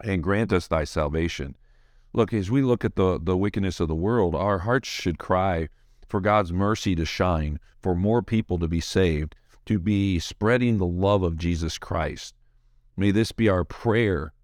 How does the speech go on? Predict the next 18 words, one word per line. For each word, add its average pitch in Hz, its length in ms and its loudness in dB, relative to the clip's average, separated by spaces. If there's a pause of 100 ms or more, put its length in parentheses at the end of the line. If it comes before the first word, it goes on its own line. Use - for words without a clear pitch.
(440)
You 117 100 -2
know, 127 100 4
it 104 60 0
says, 117 260 0
"If - 140 -4
my 101 180 2
people, 131 380 -2
which 95 180 -2
are 90 100 0
called 92 280 -2
by 85 100 -2
my 104 240 2
name, 92 220 0
will 85 140 0
humble 107 280 0
themselves 85 580 0
and 78 160 -8
pray," 87 480 2